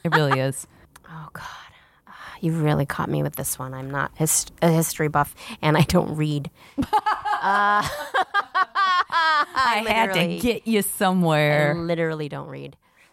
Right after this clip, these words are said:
Speaker 2: Um, in literature, uh, oh, okay. Uh,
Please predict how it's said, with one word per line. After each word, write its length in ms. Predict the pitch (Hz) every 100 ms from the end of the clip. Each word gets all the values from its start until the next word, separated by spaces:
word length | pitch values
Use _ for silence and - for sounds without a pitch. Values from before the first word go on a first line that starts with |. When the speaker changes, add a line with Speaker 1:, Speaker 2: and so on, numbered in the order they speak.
| _ _ -
Speaker 2:
Um, 720 | 185 185 180 175 180 180 170 _ _ _ - - _ -
in 280 | 185 185
literature, 760 | 180 220 214 175 - 147 139 156 _ _ _ _ _ _
uh, 560 | 165 165 160 160 156 165 - _ _ _ _ _
oh, 220 | 185 165 -
okay. 340 | 214 208 247 - _ -
Uh, 480 | 180 175 170 170